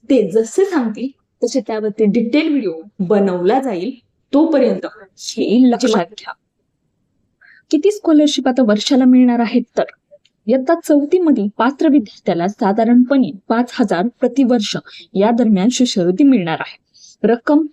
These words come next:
तीन वर्षासाठी दिली जाईल, म्हणजेच सातवी पर्यंत. चौथीच्या विद्यार्थ्याला शिष्यवृत्तीमधून पंधरा हजार पर्यंतचा लाभ मिळेल. तर ही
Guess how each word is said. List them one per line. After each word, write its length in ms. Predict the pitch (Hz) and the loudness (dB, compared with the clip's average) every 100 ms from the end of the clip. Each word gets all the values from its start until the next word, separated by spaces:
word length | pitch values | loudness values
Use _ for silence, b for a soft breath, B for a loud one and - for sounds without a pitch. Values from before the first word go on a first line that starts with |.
| _ | _
तीन 180 | 262 254 | 2 4
वर्षासाठी 540 | 208 208 233 226 190 | 2 -4 -6 -4 2
दिली 220 | 277 285 285 | 4 4 2
जाईल, 260 | 269 277 285 _ | 0 -2 -6 _
म्हणजेच 460 | 202 247 277 220 - - | -2 2 2 0 -10 -14
सातवी 420 | - 208 202 175 | -4 -4 0 -2
पर्यंत. 400 | 147 - - - - _ _ _ _ - | -2 -6 -8 -18 -20 _ _ _ _ -4
चौथीच्या 560 | 269 269 262 392 392 | 0 0 -4 -4 0
विद्यार्थ्याला 640 | 339 262 277 254 208 160 185 | 2 2 0 0 -2 0 -2
शिष्यवृत्तीमधून 1000 | - 254 - 269 254 - 262 277 196 160 _ - | 0 -2 0 0 0 2 4 4 0 -8 _ 0
पंधरा 360 | 226 240 247 | 4 4 4
हजार 280 | 254 269 240 | 2 2 0
पर्यंतचा 600 | 208 190 175 143 160 170 | 0 0 0 -4 -4 2
लाभ 320 | 240 233 160 | 4 4 0
मिळेल. 400 | 165 117 - - - _ _ _ - | -4 -8 -10 -10 -20 _ _ _ -4
तर 40 | 240 | -4
ही 140 | 277 | -4